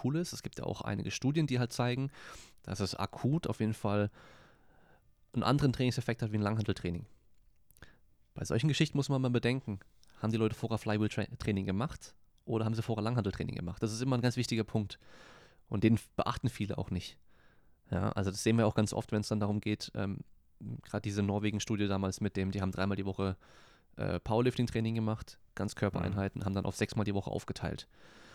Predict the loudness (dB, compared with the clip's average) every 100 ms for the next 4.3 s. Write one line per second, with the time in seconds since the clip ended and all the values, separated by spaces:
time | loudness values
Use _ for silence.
0 | -20 -20 -20 -20 -20 -8 -6 -2 2 4
1 | 4 2 0 2 2 2 -2 0 0 0
2 | 0 -4 -4 -2 0 -2 -2 -2 -2 -2
3 | -6 _ -20 -20 -20 -20 -20 -20 _ _
4 | -2 -2 -4